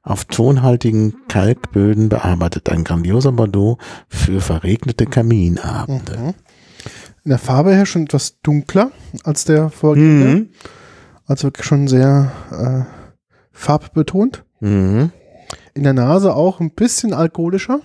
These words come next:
Speaker 1: Mhm. In der Nase hat er wirklich diesen sehr typischen, leicht tanninigen,
Speaker 2: Ja.
Speaker 1: äh, Bordeaux-Geruch.
Speaker 2: Ja.
Speaker 1: Also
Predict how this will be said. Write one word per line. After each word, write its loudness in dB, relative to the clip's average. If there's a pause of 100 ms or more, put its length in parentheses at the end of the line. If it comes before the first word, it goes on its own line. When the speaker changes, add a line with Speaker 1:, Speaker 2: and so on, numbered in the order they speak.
(140)
Speaker 1:
Mhm. 4 (260)
In -12
der 2
Nase 4
hat 2
er 2
wirklich 0
diesen -2 (1500)
sehr 2
typischen, 0 (220)
leicht -2
tanninigen, 2
Speaker 2:
Ja. 0
Speaker 1:
äh, 0
Bordeaux-Geruch. -4
Speaker 2:
Ja. -4
Speaker 1:
Also 0